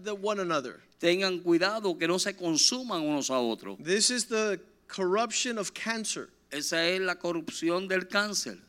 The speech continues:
Speaker 1: You're in the body, destroying the body.
Speaker 2: Tú estás en el cuerpo, destruyendo el cuerpo.
Speaker 1: Who would think
Speaker 2: ¿Quién iba a pensar
Speaker 1: that you're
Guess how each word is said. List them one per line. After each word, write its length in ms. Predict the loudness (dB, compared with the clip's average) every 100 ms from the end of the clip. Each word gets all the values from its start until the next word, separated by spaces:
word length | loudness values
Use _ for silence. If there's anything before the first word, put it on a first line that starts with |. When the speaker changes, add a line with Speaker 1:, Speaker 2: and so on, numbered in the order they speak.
| _ _ 0
Speaker 1:
You're 220 | 2 2
in 340 | 2 2 2
the 140 | 0 -2
body, 580 | 0 2 4 4 0
destroying 840 | -2 0 2 2 0 0 2 2 0
the 80 | 0
body. 340 | 2 0 0
Speaker 2:
Tú 160 | 0 0
estás 320 | 2 2 4
en 160 | 4 4
el 120 | 2
cuerpo, 600 | 0 2 2 2 -4 -2
destruyendo 880 | 0 0 0 -2 4 6 6 4 4
el 120 | 4
cuerpo. 440 | 2 2 0 0
Speaker 1:
Who 220 | 2 2
would 200 | 4 2
think 520 | 0 0 0 0 -4 -10 -20 _
Speaker 2:
¿Quién 400 | 0 2 4 0
iba 200 | -4 0
a 40 | 0
pensar 640 | 0 -2 -4 -4 -4 -2 -8 _ _
Speaker 1:
that 260 | -2 -2 -2
you're 540 | -2 2 4 4 2